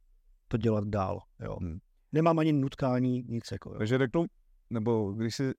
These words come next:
Speaker 2: zmínil, že teda loni ještě třikrát to zkusil, co tě k tomu vedlo, jako když už jsi věděl, že jako se plácáš v takových problémech a asi si jako musel už sám na sobě tušit, že tam bude problém nejenom s masturbací, ale i s těma drogama.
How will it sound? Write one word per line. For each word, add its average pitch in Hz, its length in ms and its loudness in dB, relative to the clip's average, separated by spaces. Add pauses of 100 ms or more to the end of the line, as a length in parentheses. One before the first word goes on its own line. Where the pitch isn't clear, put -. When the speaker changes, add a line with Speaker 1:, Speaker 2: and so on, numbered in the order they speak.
(100)
Speaker 2:
zmínil, 113 300 0
že 123 100 0
teda 127 180 2
loni 110 320 2
ještě 135 240 -2
třikrát 107 360 -2
to 123 100 -2
zkusil, 113 400 -2 (300)
co - 100 -20
tě - 100 -6
k - 20 -6
tomu 165 200 0
vedlo, 202 280 2
jako 110 220 -2
když 104 200 -4
už 107 100 -8
jsi 117 120 -2
věděl, 98 300 2
že 104 140 0
jako 98 300 0
se 98 320 0
plácáš 98 440 -2
v - 20 -10
takových 98 340 -2
problémech 98 460 -2
a 95 80 0
asi 95 180 -6
si - 120 -4
jako 98 200 -2
musel 104 320 -2
už 110 120 -8
sám 107 280 0 (520)
na 101 120 0
sobě 104 280 0
tušit, 98 340 -4
že 95 160 0
tam 98 160 2
bude 98 140 2
problém 98 420 0
nejenom 95 380 2
s 87 40 -6
masturbací, 92 720 -4
ale 104 260 4
i 95 60 0
s - 80 -10
těma 92 220 -2
drogama. 92 480 0